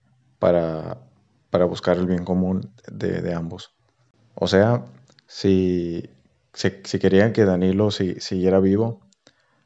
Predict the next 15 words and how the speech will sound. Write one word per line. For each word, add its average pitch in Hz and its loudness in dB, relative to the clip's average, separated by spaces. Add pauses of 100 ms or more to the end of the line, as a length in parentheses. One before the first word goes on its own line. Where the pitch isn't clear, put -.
(160)
ya 92 4
no 90 2
podrían, 90 2 (400)
Natalia 95 4
y 95 4
este 90 -2
hombre 101 2
no, 98 4
ya 95 6
no 95 4
podrían 90 0 (160)
seguir 90 -4
teniendo 92 0
un 95 2
amorío. 92 0